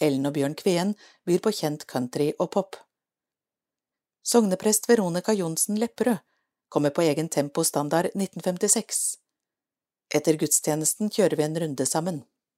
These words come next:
Vil dere ha dåp, men mangler dåpskjole? Ikke noe problem. Man må ikke ha dåpskjole for å bli døpt, men hvis dere ønsker å bruke dåpskjole, så har vi en fin,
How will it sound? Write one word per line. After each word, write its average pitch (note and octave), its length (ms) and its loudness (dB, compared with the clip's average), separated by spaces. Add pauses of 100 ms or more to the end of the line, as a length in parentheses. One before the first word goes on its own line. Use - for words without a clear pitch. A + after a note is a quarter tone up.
(2750)
Vil F3 220 2
dere G3 180 4
ha G#3 80 0
dåp, - 400 -4 (240)
men G3 160 0
mangler G#3 320 2
dåpskjole? A3 800 0 (580)
Ikke A#3+ 160 -2
noe G3+ 120 -4
problem. A#3+ 400 0 (920)
Man G#3+ 160 6
må A3 160 4
ikke F#3 180 0
ha E3 60 0
dåpskjole E3+ 720 -2
for F#3+ 120 2
å F#3 60 -2
bli G#3+ 140 2
døpt, - 400 -2 (340)
men E3 120 -2
hvis C#4 240 2
dere C4 200 2
ønsker A3+ 320 2
å A#3 80 2
bruke G#3+ 260 0
dåpskjole, E3+ 600 0
så A3+ 160 0
har D3+ 160 -2
vi F#3+ 80 0
en A3+ 100 -2
fin, G3+ 340 -2